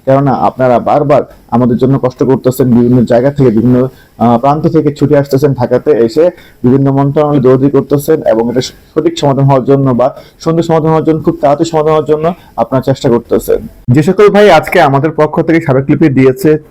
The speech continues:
তাদের মধ্যে থেকে আমি একজনের সাথে যোগাযোগ করতে পেরেছি, তার নাম হচ্ছে মাসুদ। তাকে আমি প্রথমে প্রশ্ন করলাম, "দেখেন, আপনারা অনেকবার স্মারকলিপি দিয়েছেন, তা আবার নতুন করে স্মারকলিপি কেন দিয়েছেন?" তো সেই উত্তরে তিনি বলেন যে, দেখেন, আমরা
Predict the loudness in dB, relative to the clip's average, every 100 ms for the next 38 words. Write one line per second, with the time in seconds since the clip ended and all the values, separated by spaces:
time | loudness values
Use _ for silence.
0 | _ -2 -2 0 0 -2 0 0 2 2
1 | 0 0 -2 -2 -2 0 2 2 -2 -4
2 | -2 0 0 -2 -2 0 0 0 0 0
3 | 0 -2 -6 -20 -20 _ _ -2 0 0
4 | 2 0 0 0 -2 0 0 0 0 0
5 | 0 -2 0 0 0 -2 -4 -2 0 0
6 | 0 0 -4 -16 -8 -2 0 0 0 2
7 | 2 2 -4 -2 -2 0 0 0 -2 -2
8 | -2 -2 -2 -2 -2 0 0 0 -2 -8
9 | -14 -20 _ _ _ -2 2 2 2 2
10 | 2 0 2 2 2 0 0 0 0 0
11 | -2